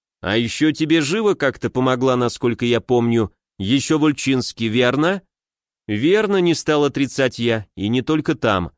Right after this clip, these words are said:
Жива вообще единственная, кто ничего не просит взамен. По крайней мере, из тех богов, с которыми я сталкивался.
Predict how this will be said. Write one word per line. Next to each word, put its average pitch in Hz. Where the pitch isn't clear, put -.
Жива 185
вообще 185
единственная, 170
кто -
ничего 147
не 143
просит 131
взамен. 92
По 113
крайней 160
мере, 156
из 135
тех 143
богов, 139
с -
которыми 147
я 139
сталкивался. 107